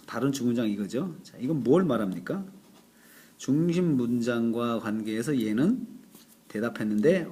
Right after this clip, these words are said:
언제 대답했어요? 언제? When. 이렇게 하면 되겠습니다. 언제 대답했어요? 유도문장 써보세요. 물었을 때, 그를 물었을 때, 그를 물었을 때, 그를 물었을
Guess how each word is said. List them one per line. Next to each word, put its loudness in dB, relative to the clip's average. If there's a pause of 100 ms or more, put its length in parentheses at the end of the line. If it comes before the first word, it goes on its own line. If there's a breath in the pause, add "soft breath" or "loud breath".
언제 4
대답했어요? -2
언제? 0 (1900 soft breath)
When. -4 (1080)
이렇게 -12
하면 -6
되겠습니다. -6
언제 6
대답했어요? -6
유도문장 4
써보세요. -4 (680 loud breath)
물었을 4
때, -10
그를 6
물었을 -4
때, -18 (560 soft breath)
그를 2
물었을 -4
때, -16
그를 0
물었을 -6